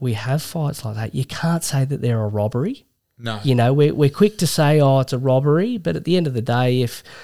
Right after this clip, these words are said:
Speaker 1: if two fighters have an argument where they could have won the fight, you've gotta, you can't say it's a robbery. You just go, "Well, you know, it was a close fight and this guy got the nod." Like,
Speaker 2: Yeah.
Speaker 1: and I think that was a case there. Um, you know,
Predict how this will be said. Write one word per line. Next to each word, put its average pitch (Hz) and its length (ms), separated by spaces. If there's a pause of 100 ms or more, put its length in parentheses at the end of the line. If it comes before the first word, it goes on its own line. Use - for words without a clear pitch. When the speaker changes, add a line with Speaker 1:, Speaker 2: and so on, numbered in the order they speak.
(180)
Speaker 1:
if - 160
two 226 240
fighters 123 920 (540)
have 131 160
an 123 100
argument 120 560
where 117 160
they 113 160
could 139 200
have 110 200
won 117 300
the 101 60
fight, 131 420
you've 139 240
gotta, 170 240
you 143 100
can't 190 240
say - 140
it's 101 100
a 98 40
robbery. 107 400
You 104 80
just 147 160
go, 147 180
"Well, 151 400
you 120 80
know, 117 80
it 139 80
was 156 80
a 135 60
close 117 300
fight 104 400
and 117 200
this 113 100
guy 113 220
got 127 140
the 110 80
nod." 160 360 (200)
Like, - 400 (160)
Speaker 2:
Yeah. 117 240
Speaker 1:
and 127 120
I 131 60
think 165 240
that 113 120
was 117 120
a 110 60
case 98 400
there. 107 440
Um, 135 680 (1300)
you 160 120
know, 165 440